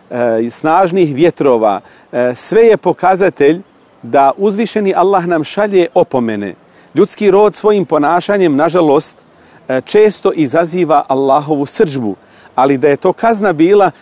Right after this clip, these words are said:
zasigurno da bi bilo puno onih koji bi, e, umrli, poginuli, nego uzvišeni Allah nam šalje opomene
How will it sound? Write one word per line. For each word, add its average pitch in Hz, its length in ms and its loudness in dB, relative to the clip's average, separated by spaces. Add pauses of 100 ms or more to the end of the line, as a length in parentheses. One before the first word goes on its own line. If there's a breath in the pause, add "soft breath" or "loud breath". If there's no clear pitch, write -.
zasigurno 196 560 -4
da 175 140 0
bi 165 120 2
bilo 175 260 0
puno 185 300 -2
onih 180 220 0
koji 156 260 0
bi, 135 180 0 (400 soft breath)
e, 110 240 -2 (300)
umrli, 180 520 2 (260)
poginuli, 175 640 2 (280 soft breath)
nego 147 200 0
uzvišeni 214 480 0
Allah 190 280 2
nam 175 160 -2
šalje 196 360 0
opomene 127 640 -2